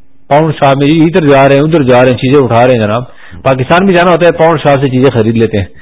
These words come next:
وہ یار یہ بھی اٹھا لو، چلو دس بارہ اسپرے اٹھا لو، دس بارہ وہ باڈی اسپرے، وہ صابن، کریم، وریم، یہ سارے اٹھا لو ادھر۔ کسی غریب کو پاکستان میں دھوکہ دینا ہوتا ہے،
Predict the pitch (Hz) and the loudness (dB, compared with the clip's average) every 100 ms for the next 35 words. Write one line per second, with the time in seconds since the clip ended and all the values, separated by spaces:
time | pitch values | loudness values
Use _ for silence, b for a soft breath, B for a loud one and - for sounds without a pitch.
0 | B B B 143 143 151 160 156 139 131 | B B B 0 2 2 2 2 0 0
1 | 131 131 147 139 127 117 127 135 123 139 | 2 0 0 0 0 0 2 2 0 0
2 | 139 131 123 127 127 110 B B B - | 2 2 0 2 2 0 B B B -4
3 | 127 113 131 135 131 117 120 127 117 135 | -2 0 0 2 0 0 2 0 -2 0
4 | 143 139 131 110 B B B - 123 - | 2 2 0 -2 B B B -8 -6 -2
5 | 131 131 143 135 123 135 139 127 127 131 | 0 0 -2 -4 -2 0 0 0 0 -2
6 | 120 156 147 117 120 123 117 117 202 - | -2 0 0 0 0 0 0 -2 -6 -8
7 | - - - 156 160 139 160 180 160 151 | -18 -20 -6 -2 2 2 2 2 2 0
8 | 139 160 175 135 139 170 143 165 135 214 | 2 0 0 0 2 2 2 0 0 -2